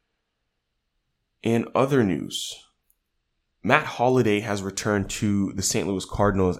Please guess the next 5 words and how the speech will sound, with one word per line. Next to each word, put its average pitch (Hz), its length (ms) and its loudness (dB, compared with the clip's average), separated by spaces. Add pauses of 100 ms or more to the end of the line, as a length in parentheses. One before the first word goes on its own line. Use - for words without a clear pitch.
as 85 600 -6
a 87 120 -8
bench 85 460 -6
coach. - 480 -12 (600)
So 90 500 -2